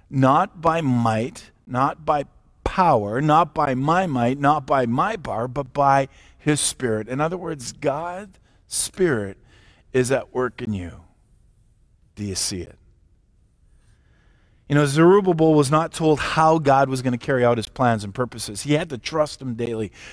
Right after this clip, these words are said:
There was a daily trust. Listen, God is working his purpose out day to day, year to year. We're not always privy to the plans of God that he has set out in his will.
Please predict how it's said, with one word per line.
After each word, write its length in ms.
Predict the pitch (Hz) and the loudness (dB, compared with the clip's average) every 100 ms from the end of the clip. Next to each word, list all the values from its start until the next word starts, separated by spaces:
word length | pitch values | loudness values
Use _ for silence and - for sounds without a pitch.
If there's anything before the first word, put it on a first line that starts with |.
| - | 0
There 100 | 185 | 2
was 120 | 160 | 4
a 80 | 143 | 2
daily 500 | 127 165 175 170 156 | 2 4 6 6 4
trust. 480 | - 139 117 - - - - | 2 2 2 0 -10 -20 0
Listen, 300 | 190 - 151 | 0 2 -2
God 360 | 123 170 214 240 | 2 4 4 0
is 220 | 185 156 | -2 2
working 320 | 175 185 180 | 2 2 0
his 160 | 170 - | -2 -4
purpose 500 | - 170 - 123 - | 0 -2 0 -6 0
out 320 | 156 151 - | 2 0 0
day 220 | 131 147 147 | 2 4 4
to 80 | |
day, 320 | 123 123 120 110 | 2 2 2 0
year 440 | - 170 135 139 | -4 0 4 4
to 60 | 135 | 2
year. 400 | 120 110 101 117 - - - | 2 2 2 -2 -8 -20 0
We're 160 | 170 214 | 4 6
not 240 | 247 269 | 4 2
always 440 | 170 180 190 180 | 2 4 4 2
privy 400 | - 175 180 196 | 0 2 2 0
to 120 | 180 165 | -6 -2
the 120 | 127 | -2
plans 400 | - 139 151 151 | 2 2 2 0
of 160 | 139 | -4
God 360 | 120 127 139 180 - - - | -2 2 2 0 -8 -14 0
that 120 | 139 | 2
he 60 | |
has 120 | 139 123 | 2 2
set 280 | - 147 | 2 6
out 200 | 147 143 | 6 4
in 140 | 135 131 | 2 0
his 160 | 117 | -2
will. 400 | 113 107 147 196 | 0 2 2 0